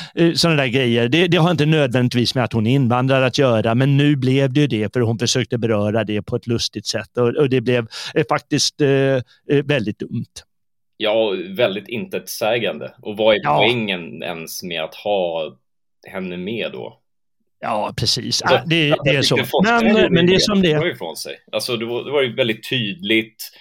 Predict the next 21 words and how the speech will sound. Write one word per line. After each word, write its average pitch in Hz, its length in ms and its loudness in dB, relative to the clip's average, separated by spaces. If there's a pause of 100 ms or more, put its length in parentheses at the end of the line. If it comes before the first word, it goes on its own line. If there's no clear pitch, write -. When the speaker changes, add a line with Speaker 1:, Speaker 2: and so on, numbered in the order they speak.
(200)
Speaker 2:
det 110 60 -2
var 104 60 2
enkelt 107 420 -2
att 98 80 -8
förstå 104 680 -2
utan 95 460 -6
några 92 180 -6
så 90 100 -6
här 90 140 -4
konstiga 92 420 -8
forskningsord. 92 840 -8 (600)
Ehm, 92 520 -10 (1000)
så - 140 -16
det 190 200 -8
Speaker 1:
Mm. 127 140 0
Speaker 2:
var 120 120 0
ju, 95 440 -4
jag 101 180 -4
tyckte 123 200 -2
de, 127 440 -2
utifrån, 113 920 -2